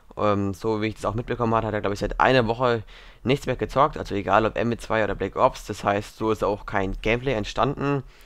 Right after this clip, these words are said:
Und, ähm, ja, vielleicht auch so ein Thema nebenbei für euch. Ich hab's mitbekommen, dass einige ihm geschrieben haben per P N, äh, dass sie ihn deabonnieren möchten.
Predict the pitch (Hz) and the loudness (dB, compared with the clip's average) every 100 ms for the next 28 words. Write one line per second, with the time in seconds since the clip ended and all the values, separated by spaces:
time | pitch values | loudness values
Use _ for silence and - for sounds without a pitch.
0 | - - - - 98 110 107 107 107 101 | -20 -20 -20 -8 -2 2 2 2 0 0
1 | 104 101 101 101 101 101 - - 107 120 | 0 0 -2 -2 -4 -8 -8 2 6 6
2 | - - - - - - 123 127 127 131 | 2 -16 -20 -20 -14 4 4 4 4 2
3 | 123 - - - 139 147 139 135 123 104 | 2 -2 -14 -4 4 6 8 6 4 4
4 | 123 143 131 131 135 - - - - - | 4 4 6 6 4 0 -14 -20 -20 -10
5 | 104 127 123 127 143 147 139 131 123 113 | 8 8 8 2 0 2 2 2 4 2
6 | - - 120 127 120 110 117 107 - 135 | 4 2 2 2 2 2 0 -2 -4 -2
7 | 131 127 120 120 123 120 - - - - | 2 6 6 6 2 0 -6 -20 -20 -20
8 | - 107 104 101 107 117 117 113 101 104 | -2 0 2 2 2 2 0 -2 -2 -2
9 | 110 - 110 107 - 127 117 113 98 95 | -2 -2 0 -2 2 2 2 2 2 2
10 | 135 - 143 143 139 | 0 -2 0 0 0